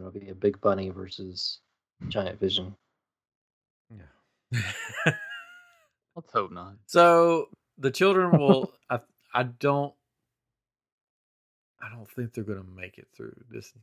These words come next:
Speaker 2: last episode.
Speaker 1: No, I don't
Speaker 3: Ba-ba-dum.
Speaker 1: think they will. I think, I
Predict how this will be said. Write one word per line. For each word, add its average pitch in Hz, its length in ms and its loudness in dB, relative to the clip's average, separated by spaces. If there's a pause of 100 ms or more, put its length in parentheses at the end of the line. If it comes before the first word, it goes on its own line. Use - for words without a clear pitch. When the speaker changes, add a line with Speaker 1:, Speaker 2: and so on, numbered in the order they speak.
(100)
Speaker 2:
last 98 260 -16
episode. 110 440 -20 (560)
Speaker 1:
No, 160 600 4
I 120 120 2
don't 147 180 -2
Speaker 3:
Ba-ba-dum. 139 60 -16 (160)
Speaker 1:
think - 120 -20 (120)
they 107 100 -12
will. 104 500 2
I 117 140 2
think, 156 260 -8
I 113 100 2